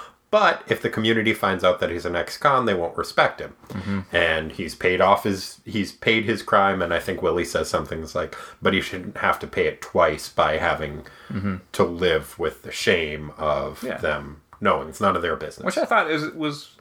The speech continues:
Speaker 2: pretty noble.
Speaker 1: It's a nice sentiment,
Speaker 2: Mm-hmm.
Speaker 1: although it does mean that he's gonna have to steal from Old Man Finley.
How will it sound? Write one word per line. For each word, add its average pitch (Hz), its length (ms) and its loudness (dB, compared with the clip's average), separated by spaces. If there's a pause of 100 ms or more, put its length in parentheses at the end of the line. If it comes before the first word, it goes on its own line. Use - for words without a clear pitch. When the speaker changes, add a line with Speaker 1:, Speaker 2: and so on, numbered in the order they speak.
Speaker 2:
pretty 185 240 0
noble. 101 420 0
Speaker 1:
It's 339 140 -4
a 392 60 2
nice 392 200 4
sentiment, - 500 -2
Speaker 2:
Mm-hmm. 110 320 -4
Speaker 1:
although 120 260 6
it 104 80 2
does 107 180 6
mean 98 180 2
that 92 120 2
he's 92 160 -2
gonna 82 180 0
have 85 180 2
to - 80 -8
steal 95 280 4
from - 180 -4
Old 80 160 -2
Man 76 200 -2
Finley. - 360 0